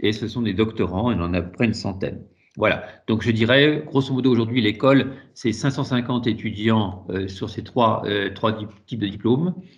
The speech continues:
et, euh, sur un, euh, une activité de recherche dont je parlerai très rapidement, et globalement, une surface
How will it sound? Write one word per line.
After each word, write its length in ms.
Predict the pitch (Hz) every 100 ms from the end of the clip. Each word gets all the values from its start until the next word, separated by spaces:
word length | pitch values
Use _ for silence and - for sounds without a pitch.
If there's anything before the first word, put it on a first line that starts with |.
| - - -
et, 500 | 120 135 151 165 - - _ _
euh, 440 | 98 107 110 110 110
sur 400 | 110 - 135 120
un, 420 | 117 117 117 113
euh, 480 | 104 104 101 104 107
une 120 | 117
activité 300 | 135 135 139
de 40 | 123
recherche 380 | 120 139 113
dont 80 | 113
je 80 | 107
parlerai 280 | 104 101 104
très 140 | -
rapidement, 600 | 110 107 110 107 123 180 - - - - _
et 1080 | - 131 135 135 131 127 127 123 117 117 117
globalement, 680 | 127 143 131 123 131 151 160
une 80 |
surface 880 | 143 - - - 135 131 - - -